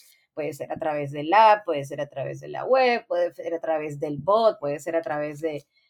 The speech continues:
no sé, <clears throat> de, de los, de los otros canales, así como también, eh, servicios adicionales,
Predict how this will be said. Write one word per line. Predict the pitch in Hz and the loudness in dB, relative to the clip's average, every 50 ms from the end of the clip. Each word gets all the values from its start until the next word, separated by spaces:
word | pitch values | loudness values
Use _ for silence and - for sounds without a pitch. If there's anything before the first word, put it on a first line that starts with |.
| _ _ | _ _
no | 165 170 | -8 -6
sé, | 165 - 170 147 - - _ | -4 -2 -2 -4 -4 -8 _
<clears throat> | - | -6
de, | 247 285 - 269 269 247 220 190 180 185 180 175 170 165 160 160 156 156 156 - - _ _ _ _ _ _ _ | -6 -4 0 2 2 2 2 2 2 4 4 6 6 6 6 4 2 -2 -4 -8 -12 _ _ _ _ _ _ _
de | 165 190 | -2 0
los, | 185 185 175 185 - 190 | 0 0 0 -2 -4 -4
de | 190 175 | -2 0
los | 170 165 165 | 0 -2 -2
otros | 180 175 196 208 - | -2 -2 -2 -2 -2
canales, | 208 185 196 196 196 190 185 202 233 - - | -2 -2 0 0 0 0 0 -2 -2 -6 -10
así | 175 - - 202 | -12 -12 -10 -10
como | - 214 208 208 208 | -6 -4 -2 -2 0
también, | 196 175 175 175 175 180 185 185 185 185 185 185 185 - _ _ _ _ _ _ _ _ | 0 -2 -2 0 0 2 2 2 0 -2 -4 -6 -8 -12 _ _ _ _ _ _ _ _
eh, | - 185 185 180 180 175 170 170 165 165 160 156 151 151 147 | -2 0 0 2 2 2 4 4 4 4 2 0 -4 -6 -6
servicios | 147 - 185 180 185 185 190 180 - | -4 -2 0 0 0 -2 -6 -6 -6
adicionales, | 190 175 165 160 - 156 175 196 185 170 151 143 143 143 - | -4 -4 -4 -4 -6 -8 -6 -4 -4 -4 -4 -6 -10 -12 -16